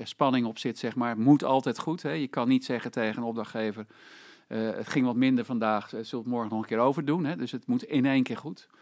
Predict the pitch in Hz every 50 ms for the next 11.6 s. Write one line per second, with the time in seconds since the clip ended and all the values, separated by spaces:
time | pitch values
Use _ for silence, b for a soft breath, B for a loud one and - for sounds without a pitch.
0 | b b b b b b b - - - 117 107 - 139 127 123 - - 110 -
1 | - - 117 117 127 127 123 - - 123 107 107 110 113 110 113 113 107 110 -
2 | 110 107 107 101 107 123 123 - - - 123 107 - - - - 107 110 110 113
3 | 110 113 120 123 120 123 117 120 113 110 - - 120 107 107 107 101 - - 113
4 | 107 - 113 101 98 104 - - 127 131 143 147 139 143 78 - - _ b b
5 | b b b b b b b - 120 - 110 - 117 110 - - 123 120 117 -
6 | - 117 110 110 117 117 127 135 85 82 - - - _ B B B B B B
7 | B B B B _ - 123 120 120 120 117 117 123 - _ _ - 113 110 110
8 | 110 110 110 107 113 117 - 135 127 131 - 127 131 135 143 143 147 143 143 -
9 | - - 135 127 123 131 127 123 127 123 131 151 170 165 - - - 123 117 117
10 | 117 117 - 123 120 113 - - - - 120 117 113 85 101 120 131 127 135 139
11 | - - 139 113 - 110 107 - - 175 208 196